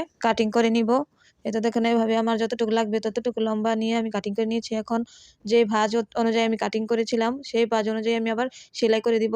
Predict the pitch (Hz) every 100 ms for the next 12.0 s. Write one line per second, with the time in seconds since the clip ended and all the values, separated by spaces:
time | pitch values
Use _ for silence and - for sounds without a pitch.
0 | 233 220 214 214 214 226 240 - _ 233
1 | 240 240 - 233 220 196 220 214 226 233
2 | 285 226 208 202 214 - - - 226 220
3 | 214 233 226 208 220 214 240 240 226 214
4 | 208 202 202 196 185 185 _ _ _ _
5 | _ _ _ _ - 240 233 226 226 233
6 | 233 254 240 226 226 214 214 226 233 226
7 | 226 226 220 214 214 220 208 220 233 -
8 | - _ _ 240 214 214 233 226 240 233
9 | 220 214 220 220 214 226 233 220 208 202
10 | 226 226 233 233 220 226 226 233 226 226
11 | - - _ 226 214 233 208 202 202 233